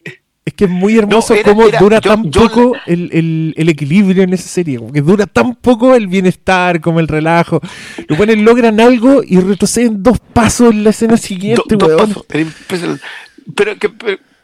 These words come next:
Speaker 2: pero... es que no, yo, yo, esa, ¿te acordás de esa máxima que tiraste tú que decía que era como que cuando las coincidencias hacen que el personaje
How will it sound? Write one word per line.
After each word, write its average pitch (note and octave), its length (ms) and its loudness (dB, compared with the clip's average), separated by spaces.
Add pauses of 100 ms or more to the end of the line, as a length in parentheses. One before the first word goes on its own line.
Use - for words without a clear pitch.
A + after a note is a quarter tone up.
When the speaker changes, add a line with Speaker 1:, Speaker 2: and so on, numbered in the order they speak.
(220)
Speaker 2:
pero... G3+ 120 -4
es - 60 -12
que G#3+ 80 -8
no, G3+ 140 -10
yo, A3 260 -8
yo, G3 320 -8
esa, A3+ 280 -8
¿te F#3+ 140 -12
acordás F3 280 -6
de B3 60 -10
esa A#3 120 -12
máxima A#3 400 -12
que G#3 100 -20
tiraste G3+ 360 -10
tú A3 100 -20
que G#3+ 80 -10
decía G#3+ 260 -8
que A3 100 -8
era G#3+ 100 -8
como F#3 180 -12
que D#3 140 -10 (640)
cuando F3 300 -4
las E3+ 180 -6
coincidencias F3 1200 -8
hacen F#3+ 360 -8
que F#3 120 -8
el E3 80 -12
personaje D3 760 -10